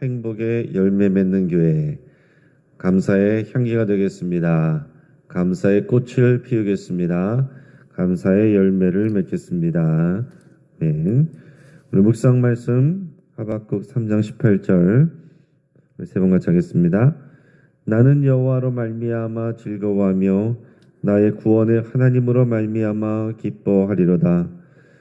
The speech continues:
나는 여호와로 말미암아 즐거워하며 나의 구원의 하나님으로 말미암아 기뻐하리로다. 나는 여호와로 말미암아 즐거워하며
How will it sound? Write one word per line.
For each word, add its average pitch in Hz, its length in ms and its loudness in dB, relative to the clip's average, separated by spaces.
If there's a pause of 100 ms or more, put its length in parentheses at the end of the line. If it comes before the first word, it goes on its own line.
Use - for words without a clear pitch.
(260)
나는 104 360 2
여호와로 101 560 2
말미암아 98 800 -2
즐거워하며 95 920 0 (480)
나의 101 400 2
구원의 123 480 2
하나님으로 120 640 -2
말미암아 107 920 -2
기뻐하리로다. 90 1040 2 (760)
나는 107 400 2
여호와로 107 520 2
말미암아 101 840 -2
즐거워하며 95 1000 0